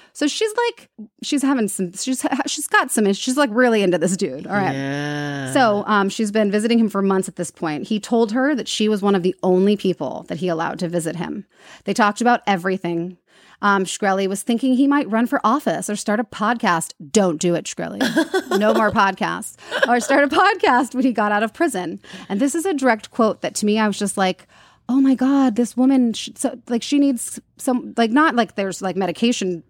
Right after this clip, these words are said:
Speaker 1: issues, but, like, she needs to talk to someone. Someone needs to, like, right her sense of right and wrong and up and down
Speaker 2: Yeah.
Speaker 1: and normalcy." 'Cause this is a direct quote from her.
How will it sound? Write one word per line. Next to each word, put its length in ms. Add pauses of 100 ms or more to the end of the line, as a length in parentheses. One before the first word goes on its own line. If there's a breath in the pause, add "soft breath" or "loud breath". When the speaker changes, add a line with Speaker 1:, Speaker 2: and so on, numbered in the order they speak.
Speaker 1:
issues, 400
but, 60
like, 120
she 120
needs 160
to 80
talk 260
to 240
someone. 380
Someone 240
needs 200
to, 100
like, 140
right 420 (120)
her 120
sense 380
of 300 (480 soft breath)
right 240
and 140
wrong 260
and 120
up 160
and 140
down 240
Speaker 2:
Yeah. 60
Speaker 1:
and 80
normalcy." 500 (220 loud breath)
'Cause 100
this 100
is 60
a 100
direct 400
quote 300
from 140
her. 260